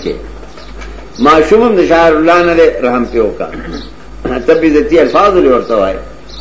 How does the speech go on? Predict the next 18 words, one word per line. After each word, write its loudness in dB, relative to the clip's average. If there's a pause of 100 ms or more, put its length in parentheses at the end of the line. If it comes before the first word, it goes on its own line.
(280)
مسله 2
بله 4
ده، 4
بیان 2
کا. -4 (440)
د 0
هغه 4
په 2
عمل 2 (140)
رد 4
وکړه 2
چې -2
خلاف 2
د -4 (100)
قرآن 0
او -6
سنت -6
دي. -6